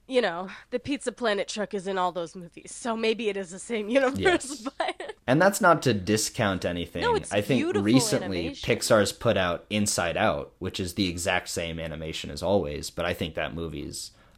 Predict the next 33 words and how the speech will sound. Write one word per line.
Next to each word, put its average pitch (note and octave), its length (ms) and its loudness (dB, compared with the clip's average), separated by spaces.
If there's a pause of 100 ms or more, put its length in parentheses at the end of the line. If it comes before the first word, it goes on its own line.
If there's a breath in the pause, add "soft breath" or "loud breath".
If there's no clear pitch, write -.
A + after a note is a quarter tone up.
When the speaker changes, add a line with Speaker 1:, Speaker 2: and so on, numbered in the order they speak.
Speaker 2:
amazing. F#2 600 0
Speaker 1:
Yeah. - 120 -4
Speaker 2:
Or B2 60 6
even C#3+ 140 4
Speaker 1:
And G#2+ 100 2
Speaker 2:
Soul, - 240 6
Speaker 1:
even, - 320 2
and G#3+ 240 0
Speaker 2:
same F3+ 320 2
animation F2 480 -2
style. D#2 440 -2
It's D#2+ 100 -8
Speaker 1:
yeah, A#3+ 100 0
and A2 100 4
Speaker 2:
beautiful. F3+ 240 0
Speaker 1:
Elemental F3+ 540 -6
looks - 400 -12
beautiful. F3 340 -8
I E3+ 60 -2
haven't D#3+ 240 -8
seen E3 240 -14
it, D#3 160 -16
but F3 120 -8
it E3 100 -10
looks F3+ 280 -12
beautiful. E3 720 -16
Speaker 2:
I, F#2+ 120 2
I F#2 140 4
haven't F2+ 200 0
seen E2+ 240 -4
Elemental D#2 480 -6
either. D2+ 140 -4 (260)
Speaker 1:
Um, E3+ 180 -12